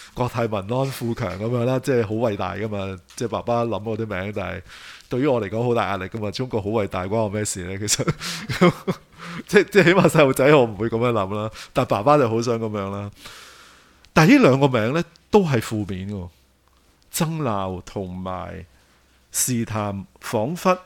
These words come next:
好似係要以色列人記得，你哋又發怨言啦，你哋又同耶和華，你哋又同摩西爭鬧啦，你哋又試探耶和華啦。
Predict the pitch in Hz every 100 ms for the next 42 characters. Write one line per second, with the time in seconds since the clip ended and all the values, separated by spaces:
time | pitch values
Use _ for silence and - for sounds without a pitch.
0 | _ - 117 147 - 107 104 98 92 -
1 | _ _ _ _ _ _ - 120 120 117
2 | 117 - _ _ _ _ _ _ _ 117
3 | 139 147 113 90 98 104 104 120 - _
4 | _ _ 107 107 107 95 90 87 95 90
5 | 92 85 85 80 65 85 90 _ _ _
6 | 104 104 107 104 98 95 98 104 92 87
7 | 92 87 90 87 85 85 87 _ - -
8 | - - _ _ - 123 123 107 110 95
9 | 117 120 123 113 113 107 85 82 85 107
10 | 110 107 101 95 107 95 95 87 90 80
11 | 80 - - 101